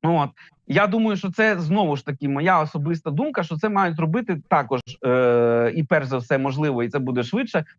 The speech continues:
українські бізнес-асоціації, створити відповідний, е, піар, е, проект,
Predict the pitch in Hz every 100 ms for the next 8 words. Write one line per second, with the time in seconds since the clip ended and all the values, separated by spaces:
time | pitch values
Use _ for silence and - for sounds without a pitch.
0 | _ 170 190 240 262 202 165 196 196 185
1 | 156 139 123 120 120 117 165 240 185 165
2 | 147 175 185 165 156 143 131 139 131 127
3 | 123 175 175 160 135 131 131 127 120 160
4 | 208 277